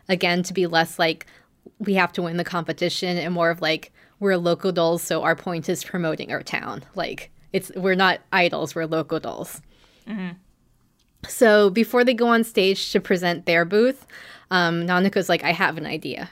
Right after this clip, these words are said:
Speaker 1: right? So when
Speaker 2: Mm.
Speaker 1: they go up, instead of being like, "Hey, we are Nakarigawa girls, we're idols," she goes up and she's like, "Hey, we're from Nakarigawa.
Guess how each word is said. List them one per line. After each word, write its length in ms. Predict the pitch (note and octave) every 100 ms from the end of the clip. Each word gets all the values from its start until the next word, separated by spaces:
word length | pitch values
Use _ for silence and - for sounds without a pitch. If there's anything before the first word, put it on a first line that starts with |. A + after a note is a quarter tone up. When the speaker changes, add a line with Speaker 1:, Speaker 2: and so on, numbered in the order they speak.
| -
Speaker 1:
right? 260 | F3 G3 - _ _ - - _
So 180 | - G3+
when 100 | F#3
Speaker 2:
Mm. 40 | F3+
Speaker 1:
they 80 | F3
go 240 | C4 D4
up, 260 | G#3+ G3 - -
instead 300 | G3+ A#3 G#3+
of 100 | G3+
being 260 | G3+ G3 F#3+
like, 400 | F3 E3+ - -
"Hey, 680 | - B3+ A#3 G3+ C#3 F#3 - F#3+ G3
we 220 | A#3+ B3
are 180 | A#3+ A3
Nakarigawa 680 | G#3+ - A#3+ A#3 A3+ G#3+ G#3
girls, 420 | G#3+ G3+ F#3+ F3
we're 140 | F3+
idols," 600 | F3+ A#3 G3 F3 F3 F3
she 160 | - A3+
goes 280 | G3 G3+ F#3+
up 160 | F#3+
and 140 | G3 -
she's 160 | G3
like, 240 | F3+ E3+ - - - - _
"Hey, 260 | - B3+ A#3+
we're 160 | G#3+
from 200 | G#3 A3
Nakarigawa. 960 | G#3 F#3+ A3+ G3+ F3+ G3+ G#3+ F#3+ F3 E3